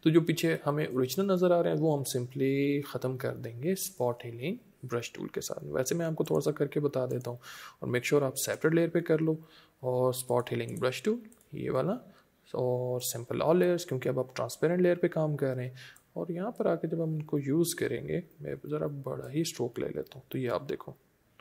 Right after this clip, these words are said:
देखते हैं ख-, ज़्यादा ख़राब ही ना कर दे, क्योंकि मैंने काफ़ी ज़्यादा एरिया सेलेक्ट कर लिया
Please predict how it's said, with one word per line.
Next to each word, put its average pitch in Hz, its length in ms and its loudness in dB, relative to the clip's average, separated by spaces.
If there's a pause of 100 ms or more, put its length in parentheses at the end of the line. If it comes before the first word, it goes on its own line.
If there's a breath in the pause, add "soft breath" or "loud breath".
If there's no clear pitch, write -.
(1400 loud breath)
देखते 120 300 -8
हैं 113 160 -10 (160)
ख-, - 160 -8
ज़्यादा 123 240 -2
ख़राब 127 380 -2
ही 127 60 0
ना 123 120 -4
कर 120 160 -8
दे, 131 120 -6
क्योंकि 127 200 -8
मैंने 123 180 -8
काफ़ी 120 280 -6
ज़्यादा 123 200 -2
एरिया 120 240 -6
सेलेक्ट 117 400 -8
कर 135 140 -8
लिया - 240 -8